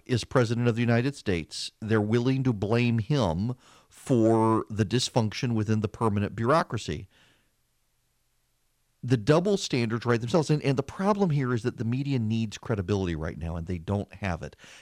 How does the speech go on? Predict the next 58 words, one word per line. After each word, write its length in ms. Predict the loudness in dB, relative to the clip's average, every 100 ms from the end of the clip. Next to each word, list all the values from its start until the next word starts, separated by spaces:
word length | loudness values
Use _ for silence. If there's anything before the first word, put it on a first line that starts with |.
| _
And 140 | 0 2
I 80 | 2
will 140 | 0
tell 240 | 0 0
you 100 | 2
where 140 | 2 2
the, 180 | 0 -6
the 160 | -6
credibility 460 | 0 0 2 0 -2
is 60 |
trickling 320 | -6 -4 -2 0
down 180 | 0
here. 180 | 0 -2
There, 220 | 0 0
there's 220 | 0 -2 -2
a 60 |
Georgia 480 | -2 0 0 -2 -6
story 420 | -6 -4 -4 -4
here 300 | -4 -6 -6 -10 -20 _
where 180 | 2 4
the 180 | 4 2
Atlanta 500 | 0 0 2 4 2
media 580 | 2 0 0 0 0 0
is 160 | -2 -2
beginning 540 | -4 -2 -2 -2 -2
to 80 | -4
panic 580 | -6 -4 -2 -2 -4 -2
over 200 | 0 0
Brian 540 | 0 2 2 2 -2
Kemp 320 | -2 -2 -2 -6
not 340 | -2 -2 -2
putting 240 | -4 -4 -2
the 80 | -2
whole 180 | -2
state 300 | -4 -6 -4
on 140 | -4 -4
lockdown. 760 | -4 -6 -8 -8 -8 -8 -18 -20 _ -20 -20 _ _ 2
I 80 |
want 180 | 4 4
to 60 | 0
spend 180 | -2 0
a 60 |
little 180 | 2 2
time 300 | 2 2 2
on 120 | 0
the 100 | -2
story 320 | -4 0 0
when 160 | 0 -6
we 100 | -8
come 180 | -8 -6
back. 220 | -6 -6
The 80 | -8
governor 420 | 0 2 2 0
of 60 | -2
the 80 |
state 220 | -2 0 0
of 100 | 0
Georgia 480 | 0 0 0 -2